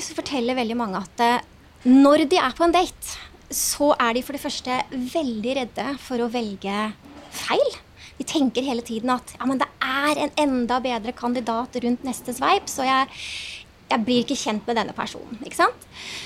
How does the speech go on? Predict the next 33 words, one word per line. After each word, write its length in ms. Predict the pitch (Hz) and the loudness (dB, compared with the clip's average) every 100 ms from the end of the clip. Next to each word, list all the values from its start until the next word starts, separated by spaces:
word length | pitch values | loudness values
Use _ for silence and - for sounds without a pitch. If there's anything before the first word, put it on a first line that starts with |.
| - - - - - - | -16 -18 -20 -20 -20 -12
På 100 | - | 0
den 80 | 359 | 4
andre 280 | - 311 262 | 6 6 4
siden 300 | 302 294 349 | 2 2 2
så 140 | 359 311 | 0 0
er 40 | |
de 80 | 311 | 0
også 160 | 294 | -2
selv 440 | 330 - - 311 339 | -6 -6 -4 -4 -4
ekstremt 580 | 339 - 269 240 277 285 | -6 -6 -2 0 0 0
redde 320 | - 294 214 277 | 0 0 -2 -6
for 340 | - - 247 214 | -8 -2 -2 0
å 100 | 277 294 | 2 2
bli 420 | 226 233 269 302 - - - | 2 0 2 2 0 -10 -12
sett 360 | - - 247 - | -6 -6 -6 -8
som 160 | - 285 | -6 -6
ikke 320 | - - 269 | -6 -4 0
gode 220 | 320 262 | 2 2
nok. 220 | 349 - - - - - - - | 0 -4 -16 -16 -20 -20 -20 -8
De 60 | 277 | -6
tør 240 | - 262 254 233 | -4 -2 -2 -4
ikke 220 | 277 302 - | -4 -2 4
å, 100 | 285 277 277 277 277 - | 8 8 8 6 4 2
eh, 380 | 262 254 254 247 | -2 -2 0 2
vise 400 | 320 320 226 - | 2 2 0 -4
at 140 | - - | -6 -6
de 80 | |
faktisk 420 | 277 269 - 254 - | -6 -4 -6 -6 -2
er 120 | 262 | -2
ute 140 | 233 | -2
etter 120 | 214 | -4
en 100 | 247 | -4
kjæreste, 360 | 247 240 - 339 | -2 -6 0 4